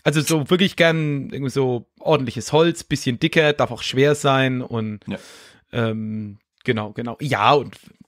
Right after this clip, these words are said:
Speaker 1: ja, ne, muss nicht fürs Leben, fürs Leben sein, aber, äh, bitte nichts, was irgendwie nach drei Jahren kaputt ist oder so.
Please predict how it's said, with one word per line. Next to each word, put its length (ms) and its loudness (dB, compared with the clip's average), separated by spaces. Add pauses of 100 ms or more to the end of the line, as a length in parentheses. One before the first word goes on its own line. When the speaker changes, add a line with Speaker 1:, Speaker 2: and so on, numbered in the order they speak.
(100)
Speaker 1:
ja, 400 0
ne, 460 0 (100)
muss 260 -2
nicht 120 -2
fürs 180 -4
Leben, 200 0
fürs 160 -4
Leben 180 0
sein, 260 0
aber, 360 4 (460)
äh, 100 -6
bitte 240 2
nichts, 240 0
was 120 2
irgendwie 180 0
nach 80 0
drei 500 2
Jahren 280 0
kaputt 280 -6
ist 360 -16
oder 200 -8
so. 160 -16